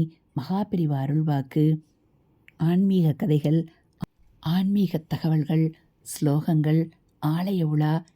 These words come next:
எல்லாம் உங்களுக்கு பிடிச்சிருந்தா, ஒரு லைக்கும் கமெண்ட்டும் கொடுத்து,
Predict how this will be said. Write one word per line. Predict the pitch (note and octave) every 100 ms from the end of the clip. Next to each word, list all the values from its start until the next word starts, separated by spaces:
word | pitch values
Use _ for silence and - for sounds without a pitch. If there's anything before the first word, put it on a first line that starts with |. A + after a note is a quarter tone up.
| _ _
எல்லாம் | D3 B2+ C3+ C#3+ E3+ G#3
உங்களுக்கு | C3+ C#3 C#3 C3
பிடிச்சிருந்தா, | - C#3 B2+ - D3+ D3+ F3 A#3+ G#3+ - _ _ -
ஒரு | F3+ D#3
லைக்கும் | D3 C#3+ C3+ - D#3+ F#3+ -
கமெண்ட்டும் | D#3 C3 B2+ C3 D3+ D3+
கொடுத்து, | G#3 A3 G#4 -